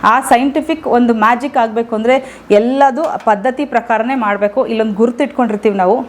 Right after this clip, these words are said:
ಆ ದಿಕ್ಕಿಗೆ ಅದೇ ತಿರುಗಿರ್ಬೇಕು. ಬೆಳಗ್ಗೆ ಮಾಡುವಾಗ ಪೂರ್ವಕ್ಕೆ ತಿರುಗಬೇಕು, ಸಂಜೆ ಮಾಡುವಾಗ, ಮಾಡುವಾಗ ಪಶ್ಚಿಮಕ್ಕೆ ತಿರುಗಬೇಕು.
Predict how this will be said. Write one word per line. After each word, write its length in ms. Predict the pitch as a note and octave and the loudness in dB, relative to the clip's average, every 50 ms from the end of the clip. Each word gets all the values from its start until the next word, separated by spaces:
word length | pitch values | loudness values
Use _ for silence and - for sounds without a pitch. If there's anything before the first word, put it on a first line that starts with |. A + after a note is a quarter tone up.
| - - - | -12 -6 0
ಆ 200 | A3+ G#3+ A3+ A#3 | 2 2 2 2
ದಿಕ್ಕಿಗೆ 380 | G#3 A#3 A#3 A#3 C4+ C#4 C4+ A#3 | 0 -4 -10 -6 -6 -4 -2 -2
ಅದೇ 220 | F#3 G3 A3+ A#3 | 0 0 -2 -2
ತಿರುಗಿರ್ಬೇಕು. 640 | A#3 A3 F#3+ G3 F#3+ F#3 E3+ E3+ D#3+ D#3+ - - - - - - - - - | -2 -4 -6 -4 -6 -6 -6 -6 -10 -8 -10 -12 -12 -12 -20 -20 -18 -6 2
ಬೆಳಗ್ಗೆ 320 | F#3 A3+ A#3+ B3+ B3+ D4 C#4+ | 2 4 4 4 2 2 4
ಮಾಡುವಾಗ 360 | C4+ B3 A#3+ B3 B3 A#3 C#4 | 4 2 2 2 2 2 0
ಪೂರ್ವಕ್ಕೆ 440 | D#4 - - C#4 C#4+ C#4+ C#4 - - | 0 2 2 0 2 2 -2 -2 -2
ತಿರುಗಬೇಕು, 380 | B3+ B3 A#3 A#3+ B3 A#3+ G4+ | -2 -2 0 -2 -2 -2 -2
ಸಂಜೆ 320 | G4 - C4 B3+ A#3+ C4+ B3+ | 0 2 2 4 4 2 2
ಮಾಡುವಾಗ, 360 | B3+ A#3 G#3 G3 G3+ G3+ G#3 | 2 0 0 2 0 0 0
ಮಾಡುವಾಗ 360 | G#3+ A3 G#3+ G#3 G#3 G#3+ B3+ | 0 0 0 2 0 0 0
ಪಶ್ಚಿಮಕ್ಕೆ 540 | - - C4+ C4+ - - C#4 C4+ C4 C4 - | 0 0 -2 -2 -2 -4 -4 -4 -4 -2 -2
ತಿರುಗಬೇಕು. 480 | A#3 G#3+ F#3+ F3+ F#3+ F#3+ - F4 G#4+ | -4 -4 0 -2 -2 0 0 -2 -4